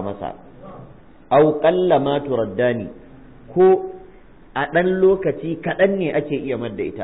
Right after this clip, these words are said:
amma mafi yawan lokaci ba a mai da ita." Waɗansu malaman sukan fassara ƙalla da cewa ma,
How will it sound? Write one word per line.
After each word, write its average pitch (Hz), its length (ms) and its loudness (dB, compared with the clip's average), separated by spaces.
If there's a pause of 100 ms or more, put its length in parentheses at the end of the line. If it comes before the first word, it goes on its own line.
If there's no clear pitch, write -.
amma 131 200 -6
mafi 156 200 -6
yawan 165 280 6
lokaci 170 460 -4 (560)
ba 113 320 -2
a 107 40 -4
mai 107 160 -4
da 104 80 -8
ita." - 240 -12 (480)
Waɗansu 175 360 -2
malaman 156 380 0
sukan 147 320 -6
fassara 147 400 -2
ƙalla 180 640 0 (640)
da 117 100 -2
cewa 131 600 0 (340)
ma, 123 360 -2